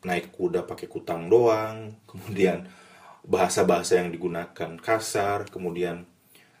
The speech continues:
sering, eh, mengekspos dia sedang mabuk, rokok, dan segala macam. Secara influencer, istilah influence itu kan jelek ya ke, ke followersnya gitu. Mungkin di titik ini dia merasa bahwa ya gue harus berubah gitu.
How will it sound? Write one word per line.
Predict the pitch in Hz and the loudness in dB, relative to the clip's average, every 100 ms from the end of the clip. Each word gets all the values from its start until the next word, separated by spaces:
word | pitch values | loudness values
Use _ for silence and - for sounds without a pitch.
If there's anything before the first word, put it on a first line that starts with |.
| _ - | _ -6
sering, | 95 87 85 87 87 90 - - | -4 0 -2 -4 -8 -10 -12 -12
eh, | 87 | -10
mengekspos | 87 90 92 - - 90 87 - - _ | -8 -6 -6 -6 -2 0 0 -4 -8 _
dia | 92 87 82 | -4 -2 -2
sedang | - 85 85 | -6 -8 -8
mabuk, | 87 98 98 104 98 - - - | -2 -2 -2 -4 -6 -8 -20 -6
rokok, | 95 92 104 90 | -4 0 2 2
dan | 85 | 0
segala | 87 85 | -4 -4
macam. | 82 82 - 98 92 | -4 -6 -4 -6 -6
Secara | - - 90 90 90 90 - - - _ _ _ _ - | -8 0 2 2 0 -2 -8 -20 -20 _ _ _ _ -10
influencer, | 95 95 95 95 92 - 92 - | -6 2 4 4 2 2 2 0
istilah | 95 107 95 | 2 4 4
influence | 92 95 107 - | 2 0 0 -2
itu | - | -4
kan | 95 | -4
jelek | 90 82 85 - | -2 -2 -2 -6
ya | - - - | -16 -18 -2
ke, | 87 85 85 - - | 0 0 -4 -8 -14
ke | - | -14
followersnya | 95 90 82 82 82 - 87 | -2 0 2 2 0 -6 -12
gitu. | 82 - _ - - _ | -14 -20 _ -20 -20 _
Mungkin | 92 131 127 | -2 2 2
di | 95 87 | 0 -2
titik | 98 92 - 92 | -2 -2 -2 -2
ini | 92 113 | -4 2
dia | 123 110 | 4 2
merasa | 90 - | 0 -2
bahwa | - 95 87 | 0 2 4
ya | |
gue | 104 | 4
harus | 117 87 | 4 2
berubah | 92 95 95 - | -6 2 0 0
gitu. | - | -12